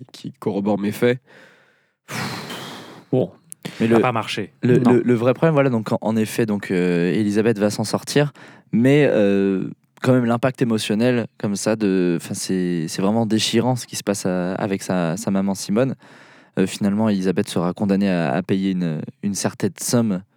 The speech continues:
Speaker 3: tout de même à Simone, euh, somme qui sera versée par la couronne directement, voilà, une
Speaker 2: Mm.
Speaker 3: modique somme, et Simone s'en ira avec cette somme d'argent,
Speaker 1: Mm.
Speaker 3: continuer sa vie de
Speaker 2: Elle fondera l'école de, elle fondera l'école de marionnettes de Lyon.
Speaker 3: Mm.
Speaker 1: Ouais. Vous savez que,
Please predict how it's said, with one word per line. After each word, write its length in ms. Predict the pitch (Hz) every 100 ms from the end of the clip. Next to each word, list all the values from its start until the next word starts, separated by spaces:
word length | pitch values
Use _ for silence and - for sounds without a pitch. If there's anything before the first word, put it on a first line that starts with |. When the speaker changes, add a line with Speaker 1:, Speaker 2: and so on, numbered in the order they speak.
| _ _ _
Speaker 3:
tout 120 | -
de 60 | 107
même 240 | 107 98 -
à 120 | 104
Simone, 500 | - 101 101 120 110 - - -
euh, 140 | 90 92
somme 240 | - 98
qui 80 | -
sera 200 | - 80
versée 300 | 80 - 85
par 140 | 82
la 100 | 85
couronne 340 | - 90 90 92
directement, 520 | 82 82 - 87 98
voilà, 180 | 85 87
une 200 | 82 76
Speaker 2:
Mm. 20 |
Speaker 3:
modique 300 | 87 90 82
somme, 260 | - 104 104 - - - -
et 100 | 92
Simone 320 | 90 - 101 101
s'en 220 | - 92
ira 240 | 90 90
avec 180 | 78 80
cette 180 | - 82
somme 180 | 90 78
d'argent, 360 | 78 110 185
Speaker 1:
Mm. 60 | 90
Speaker 3:
continuer 340 | 165 - -
sa 160 | 85 156
vie 140 | 151 -
de 280 | 65 65 50 - _ _ _ _ _ _ -
Speaker 2:
Elle 80 |
fondera 220 | 139 127 120
l'école 260 | 117 120
de, 60 | 113 113 107
elle 80 |
fondera 260 | 104 110 107
l'école 260 | 107 110 107
de 40 |
marionnettes 460 | 107 107 107 110 110
de 100 | 120
Lyon. 160 | 143 135 _ _ 208
Speaker 3:
Mm. 120 | 175
Speaker 1:
Ouais. 160 | 101 - _ _ _ - - -
Vous 100 | 107
savez 180 | 98 143
que, 380 | 156 117 117 117